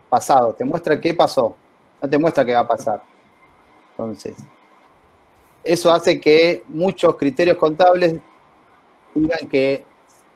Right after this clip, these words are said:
los activos se tienen que evaluar a costo, ¿no? Entonces, la respuesta rápida que te podría decir es que el valor de la, una jugadora de fútbol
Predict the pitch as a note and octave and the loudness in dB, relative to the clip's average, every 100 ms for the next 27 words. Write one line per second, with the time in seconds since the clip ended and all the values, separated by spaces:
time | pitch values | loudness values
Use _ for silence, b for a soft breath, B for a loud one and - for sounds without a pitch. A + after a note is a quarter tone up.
0 | _ D#3 C3+ C3+ C3 F3 E3+ - B2 D3 | _ -10 -6 -4 -2 2 2 0 -2 0
1 | C#3 C3+ C3+ D3 D3+ C3 C3+ - - G2+ | 2 4 4 4 4 2 0 0 -14 -16
2 | F#2+ _ _ _ _ _ - C#3 - _ | -18 _ _ _ _ _ -14 -14 -14 _
3 | _ _ - B2 B2 C3+ F#3 F#3 E3+ F3 | _ _ -8 -4 0 0 2 2 4 4
4 | F3 D#3+ D3 D3+ E3+ F3 D#3 G#3 F3 F3 | 4 2 2 2 4 2 2 -2 -2 -2
5 | F3+ _ _ _ - C3 C#3 D#3+ E3 C#3 | -6 _ _ _ -4 2 4 6 6 4
6 | B2+ B2 D#3+ D#3+ D3+ D#3 D#3 D#3+ D#3 D#3 | 2 -4 -6 -8 -4 0 2 2 0 -2
7 | E3 C3 A#2+ A#2 | -6 -4 -4 -6